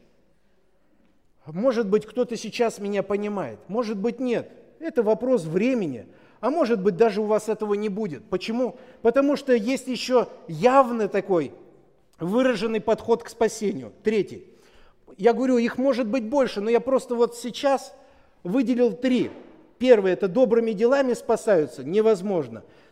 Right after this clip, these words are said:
Три, второе, это человек спасается по вере, но пробует жить христианской жизнью своими силами. Падение на падение, разочарование на разочарование.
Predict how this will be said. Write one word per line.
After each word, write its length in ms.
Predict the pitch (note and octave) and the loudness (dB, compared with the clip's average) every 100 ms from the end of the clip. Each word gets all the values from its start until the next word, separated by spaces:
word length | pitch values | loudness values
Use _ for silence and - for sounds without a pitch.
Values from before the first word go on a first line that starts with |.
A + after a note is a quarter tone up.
| _ | _
Три, 240 | A#3 C4 | 0 0
второе, 640 | - - B3+ B3+ F#3+ B2 - - - | -2 2 4 6 4 2 -6 -8 0
это 220 | A3 C4 | 0 0
человек 300 | C4 C#4 B3+ | 4 6 4
спасается 640 | - C4 C4 C4+ B3+ B3 | 2 0 4 4 4 2
по 160 | - A#3+ | 4 4
вере, 320 | C#4+ C#4+ A#3 | 4 2 4
но 160 | A#3 A#3 | 4 4
пробует 480 | C4+ D4 C4 C4 | 4 2 4 0
жить 260 | F#3 A#3+ A3+ | 0 -4 -4
христианской 680 | B3 A#3+ - B3+ B3 - A#3+ | -4 -6 0 2 2 0 -6
жизнью 400 | F#3 C#4 G3+ A3 | -4 -4 -4 -6
своими 380 | - A#3 B3 B3 | 0 0 0 -4
силами. 500 | - A#3+ G3 C3+ - - _ _ _ _ _ _ _ _ _ - F3+ F3 | -4 -4 -2 -4 -10 -20 _ _ _ _ _ _ _ _ _ -20 -20 -2
Падение 400 | G#3 G3+ A#3+ A3 | 0 0 -4 -4
на 140 | G#3 | -4
падение, 560 | G#3+ F#3 G3 D3+ A2+ - | -4 -2 -4 -4 -8 -12
разочарование 800 | E3 G3 G3+ G#3 G#3+ G#3 G#3 G3 | -6 -4 -4 -4 -2 -2 -2 -4
на 120 | F#3+ F3+ | -6 -6
разочарование. 800 | E3 F3+ E3+ F#3+ E3+ D3+ A#2 | -4 -6 -6 -6 -4 -6 -10